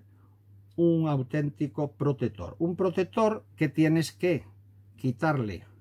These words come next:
este, que por cierto vienen dos, como podéis ver, y entonces tienes la cámara protegida. Es como debe estar.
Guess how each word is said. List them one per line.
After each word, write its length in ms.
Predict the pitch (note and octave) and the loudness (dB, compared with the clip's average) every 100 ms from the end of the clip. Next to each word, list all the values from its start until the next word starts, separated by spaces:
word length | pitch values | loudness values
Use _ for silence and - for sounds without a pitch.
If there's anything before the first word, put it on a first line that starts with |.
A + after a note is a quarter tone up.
| - - - | -20 -20 -4
este, 340 | E3 D3+ - | -2 0 -4
que 120 | - A2+ | -6 -6
por 200 | A#2 A2 | -8 -2
cierto 440 | E3+ C#3 - G2+ | 0 0 -2 -4
vienen 360 | B2 C3+ C#3+ D#3 | 0 2 2 0
dos, 500 | A3 G#3+ - - - - - | 0 -2 -4 -16 -20 -20 -12
como 220 | A2+ A#2 | -6 -6
podéis 320 | - A#2 C#3+ E3 | -4 -2 -2 0
ver, 280 | G3+ F#3 - - - - - - | -2 -4 -10 -20 -20 -20 -20 -6
y 80 | D#3+ | -4
entonces 760 | D#3+ E3+ D#3+ D#3+ D#3 - - - - - - - - - - - - - - - | 0 0 0 -2 -4 -6 -18 -20 -20 -20 -20 -20 -20 -20 -20 -20 -20 -20 -20 -6
tienes 400 | D#3+ D3+ C#3 - - - _ - - _ | 0 2 0 -2 -20 -20 _ -20 -20 _
la 180 | - B2+ | -4 -2
cámara 380 | C#3+ D3 C#3+ C3 | 2 2 2 0
protegida. 680 | C3 B2 G#2+ - F#2 - - - | 0 0 -4 -10 -14 -14 -20 -10
Es 140 | C3+ | -8
como 180 | - C3+ | -2 0
debe 180 | B2+ A#2 | 2 0
estar. 340 | - - - | -4 -14 -20